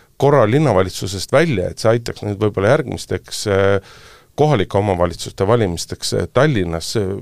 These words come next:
nii-öelda pigem nende toetust kasvatada ja veelgi rohkem, äh, ennast nagu mobiliseerida. Aga, aga üleriigiliselt muidugi, noh, seis on Keskerakonnal ikkagi väga sant-, kuigi tuletame meelde eel-,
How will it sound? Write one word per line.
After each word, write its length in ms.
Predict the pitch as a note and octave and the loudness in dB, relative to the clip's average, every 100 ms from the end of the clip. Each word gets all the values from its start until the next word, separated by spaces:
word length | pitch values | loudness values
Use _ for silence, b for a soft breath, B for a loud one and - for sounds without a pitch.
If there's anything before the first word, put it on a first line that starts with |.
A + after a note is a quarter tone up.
| - - C#3+ _ _ | -12 -20 -20 _ _
nii-öelda 280 | - G#2+ F#2+ G2+ | -6 -4 -2 -2
pigem 220 | B2 F#2 | -2 -2
nende 160 | F#2 G2 | -2 0
toetust 400 | C#3+ B2 - - | 0 0 -6 -2
kasvatada 600 | E3 - D#2+ G2 F2 F2 | 0 0 -6 -8 -6 -2
ja 60 | F2 | 0
veelgi 280 | G#2+ G2 F#2 | 0 0 -2
rohkem, 420 | F2+ - G2 F#2 | -4 -2 -4 -2
äh, 800 | G2 G2 G2+ - - - - A#2+ - | -2 -2 -4 -8 -12 -16 -18 -10 -2
ennast 240 | A2 - | -2 -2
nagu 100 | G#2 | -4
mobiliseerida. 960 | G2+ A#2 G#2+ G2 - D#3+ G2 - - - B B B B B B B B _ | -2 -2 -2 -4 0 2 2 -2 -10 -12 B B B B B B B B _
Aga, 480 | - G2 - - F#2+ F2+ F2+ F2+ D#2+ - _ _ | 0 0 0 0 2 4 4 2 0 -4 _ _
aga 180 | - - | -6 0
üleriigiliselt 920 | A#2 D#3 A2+ F2+ F2 - E2+ - E2+ - | 2 4 2 2 -2 -4 -6 -6 -10 -6
muidugi, 920 | G2 F2+ E2 - F2+ F2 F2 F2+ F2+ F2 _ _ - | -6 -4 -6 -4 -4 -2 -2 -2 -4 -8 _ _ -4
noh, 160 | A2 G#2 B _ _ _ - | -4 -4 B _ _ _ -16
seis 380 | - D#3+ D#3 A2 | -2 2 2 2
on 120 | F2 | 0
Keskerakonnal 720 | A2+ - F#2 E2 E2+ E2 E2 | -2 -2 -4 -2 -4 -4 -4
ikkagi 240 | - E2+ F#2 | -4 -6 -2
väga 200 | A2+ - | -2 0
sant-, 220 | A2+ G2+ - | -2 -4 0
kuigi 360 | A3+ F#3+ - - - | 2 2 -4 -16 -4
tuletame 400 | G3 F3 A2+ G#2 | 0 0 0 0
meelde 320 | B2+ C3 A#2+ | 2 2 2
eel-, 300 | C#3+ C3 A#2 | 2 0 -2